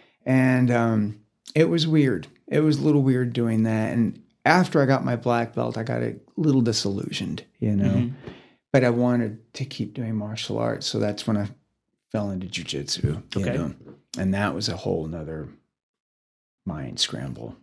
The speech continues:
Speaker 1: you know.
Speaker 2: So
Speaker 1: But
Speaker 2: t-, tell me where your proficiencies are then. Uh, you've got a black belt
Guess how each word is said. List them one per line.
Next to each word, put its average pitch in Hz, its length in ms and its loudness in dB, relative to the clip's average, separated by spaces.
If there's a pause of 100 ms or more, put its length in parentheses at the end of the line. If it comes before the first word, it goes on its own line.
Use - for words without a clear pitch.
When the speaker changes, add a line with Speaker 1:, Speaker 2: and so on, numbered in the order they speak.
Speaker 1:
you 73 180 -6
know. 69 240 -8 (600)
Speaker 2:
So 175 240 8
Speaker 1:
But 185 100 0
Speaker 2:
t-, 208 120 12
tell 185 180 10
me 180 120 10
where 170 140 10
your 156 140 4
proficiencies 143 680 2
are 104 140 -4
then. 104 360 -2
Uh, 135 40 -2
you've 117 220 0
got 127 140 4
a 120 40 2
black 135 240 0
belt 139 440 2